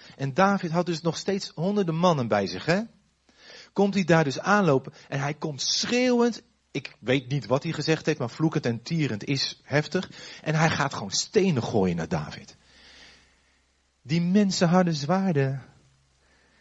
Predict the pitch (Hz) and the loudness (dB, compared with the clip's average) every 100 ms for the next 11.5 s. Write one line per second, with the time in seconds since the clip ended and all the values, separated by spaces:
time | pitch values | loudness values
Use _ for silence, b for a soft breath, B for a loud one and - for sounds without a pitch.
0 | _ - 156 160 151 - - 185 175 165 | _ -4 -2 -2 -4 -10 -6 -2 0 0
1 | 151 175 208 202 - 151 - 139 139 127 | 2 6 6 4 -2 -4 -2 -2 -4 0
2 | 143 143 135 127 - 131 123 120 120 113 | 0 0 -2 -4 -4 -2 2 2 2 -4
3 | 117 127 123 127 120 117 110 117 107 101 | -6 -6 -4 0 0 -2 -4 -2 -2 -2
4 | 95 87 B B B 123 139 151 151 151 | -6 -8 B B B -4 0 2 2 0
5 | 143 143 165 151 - 127 - 101 110 139 | 0 0 0 0 -2 -6 -10 -12 -8 -4
6 | 127 117 - 92 73 71 - _ _ _ | -4 -4 -2 -2 -2 -6 -16 _ _ _
7 | _ _ _ _ _ _ _ _ _ _ | _ _ _ _ _ _ _ _ _ _
8 | _ _ _ B B B B 143 143 135 | _ _ _ B B B B 2 6 8
9 | 135 135 175 107 76 - - _ _ _ | 8 6 4 2 0 -6 -18 _ _ _
10 | _ _ b b - 143 131 127 110 120 | _ _ b b -2 0 4 4 4 6
11 | 185 202 127 143 | 6 4 -2 -4